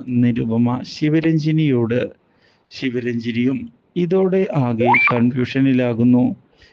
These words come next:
മീനുവിനെ പിടിച്ചു കെട്ടുക അത്ര നിസ്സാരമായ കാര്യമല്ല എന്ന് മനസ്സിലാക്കുകയാണ് ഇപ്പോൾ അവർ. ഇതോടെ കാര്യങ്ങൾ പുതിയൊരു വഴിത്തിരിവിലേക്ക് വന്നു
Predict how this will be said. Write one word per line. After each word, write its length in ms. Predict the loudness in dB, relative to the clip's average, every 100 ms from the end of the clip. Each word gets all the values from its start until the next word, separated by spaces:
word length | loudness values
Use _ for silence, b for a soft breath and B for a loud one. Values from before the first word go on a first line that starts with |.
| b _
മീനുവിനെ 520 | -4 -2 -2 -4 -4
പിടിച്ചു 500 | -6 -8 -12 -12 -12
കെട്ടുക 360 | -10 -10 -10 -8 -8 -10 _ b b b -12
അത്ര 300 | -12 -8 -8 -8 -6 -4
നിസ്സാരമായ 840 | -2 -4 -6 -8 -6 -4 -4 -4 -4 -8 -12
കാര്യമല്ല 640 | -10 -8 -6 -6 -6 -6 -10 -8
എന്ന് 260 | -6 -4 -4 -10 _ _ -2
മനസ്സിലാക്കുകയാണ് 1200 | 2 2 0 -2 -2 -4 -4 -2 0 2 2 0 -2 b b b _ _ _ _ -6
ഇപ്പോൾ 380 | -6 -2 0 0 -2 _ _
അവർ. 280 | -8 -6 -6 -8 _ _ -8
ഇതോടെ 420 | -6 -6 -8 -12 -10
കാര്യങ്ങൾ 440 | -10 -8 -4 -4 -4 -10 b b b b _ -14
പുതിയൊരു 480 | -8 -4 -4 -2 -6
വഴിത്തിരിവിലേക്ക് 1000 | -4 -6 -6 -12 -12 -12 -10 -10 -10 -12 -14 -12
വന്നു 400 | -8 -8 -6